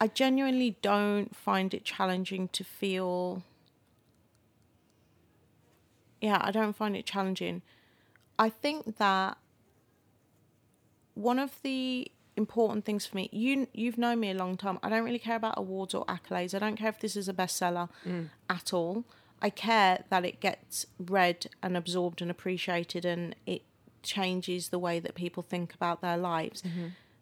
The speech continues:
Speaker 1: I've written all of the chapter summaries and given them away for free because I don't want there to be a barrier to be, for someone to having this information. And,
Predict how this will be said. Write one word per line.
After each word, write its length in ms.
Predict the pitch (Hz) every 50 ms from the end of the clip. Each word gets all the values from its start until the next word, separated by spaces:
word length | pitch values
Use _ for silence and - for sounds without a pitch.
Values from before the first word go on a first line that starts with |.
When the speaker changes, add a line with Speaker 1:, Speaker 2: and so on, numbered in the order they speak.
| _ - - _ _ _ _ _ _ _ _ _ -
Speaker 1:
I've 240 | 208 208 - - -
written 260 | 262 - - 262 254
all 320 | 247 - - 214 208 208 214
of 120 | 202 -
the 80 | - 196
chapter 360 | - - 202 - - - 190
summaries 520 | - - - 185 180 185 190 208 220 214
and 120 | 220 196 180
given 280 | - 190 180 - 185
them 160 | 185 185 180 180
away 200 | 180 175 175 175
for 120 | - - 196
free 440 | - - - - 175 170 180 202 220
because 260 | - 214 - 190 190
I 80 | 196
don't 300 | 180 - 196 202 196 -
want 180 | - 190 190 -
there 120 | - 185 180
to 120 | - - -
be 100 | 180 175
a 60 | 170
barrier 420 | - - 170 160 160 165 170 170
to 180 | 165 - - -
be, 140 | - 170 - -
for 140 | - - 180
someone 280 | - - 185 175 175 170
to 80 | - 175
having 180 | 175 170 170 165
this 180 | 165 - -
information. 800 | 180 165 165 - - 175 170 165 165 165 - - - - - - - _ -
And, 420 | 190 185 185 180 180 180 175 -